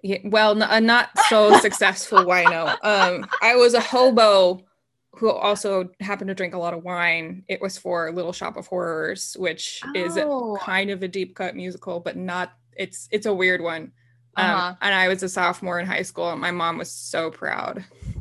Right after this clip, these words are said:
Speaker 1: <laughs>
Speaker 2: I was about to ask if that was the high school. Yeah, 'cause
Speaker 1: Yep.
Speaker 2: would they do that? Like, every year they did Little Shop of Horrors?
Speaker 1: No,
Speaker 2: Pop out?
Speaker 1: those, that would have been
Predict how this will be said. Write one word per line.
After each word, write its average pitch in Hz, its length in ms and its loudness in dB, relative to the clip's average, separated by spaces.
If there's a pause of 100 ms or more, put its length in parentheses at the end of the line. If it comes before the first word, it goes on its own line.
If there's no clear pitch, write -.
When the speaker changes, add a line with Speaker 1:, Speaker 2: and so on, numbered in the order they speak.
Speaker 1:
<laughs> 262 340 -2 (1600)
Speaker 2:
I 277 120 6
was 285 180 2
about 254 320 4
to 320 80 -2 (120)
ask 233 320 8
if 233 120 -2
that 202 220 8
was 202 320 4
the 202 120 4
high 190 240 2
school. 175 760 -4 (180)
Yeah, 180 380 6
'cause 208 300 0
Speaker 1:
Yep. 202 180 2 (720)
Speaker 2:
would 240 120 -4
they 247 80 -4
do 240 120 0
that? 185 100 0
Like, 196 220 -4
every 202 240 -4
year 175 280 -6
they 220 100 -2
did 233 160 -6
Little 240 300 -6
Shop 262 200 -8
of 262 80 -6
Horrors? 269 580 -6
Speaker 1:
No, 220 240 2
Speaker 2:
Pop 208 100 4
out? 208 60 6
Speaker 1:
those, - 400 -4
that 208 220 2
would 240 80 4
have 240 80 -2
been 190 540 -4